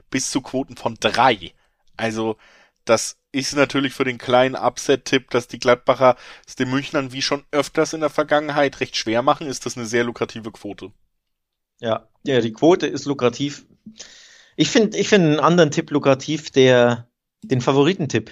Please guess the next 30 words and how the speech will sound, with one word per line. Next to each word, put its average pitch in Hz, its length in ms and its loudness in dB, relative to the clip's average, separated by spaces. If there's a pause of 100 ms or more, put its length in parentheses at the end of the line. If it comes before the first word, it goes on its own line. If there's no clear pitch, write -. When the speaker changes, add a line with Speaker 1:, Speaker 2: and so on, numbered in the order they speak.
(160)
Speaker 2:
inkludiert, 135 800 2
nämlich 151 480 0
Bayern 151 360 2
gewinnt 139 380 -2
und 113 180 -14
beide 123 320 2
treffen. 127 520 -8 (140)
Zwei 214 340 0
fünfundvierzig 233 880 -6 (260)
bei 101 160 0
Bwin. 92 380 -6 (400)
Das 185 240 2
ist 180 100 -4
eine 170 100 0
lukrative 156 520 -4
Quote, 151 440 0
ohne 180 280 8
dass 127 160 6
das 123 160 -2
Risiko 120 320 -2
hoch 127 280 0
ist. 139 240 -2 (540)
Denn 117 500 4 (120)
auch 117 220 2
wenn 117 120 2
die 120 80 0
Bayern 117 320 4
in 113 100 -4
dieser 123 240 -8
Saison 107 500 -4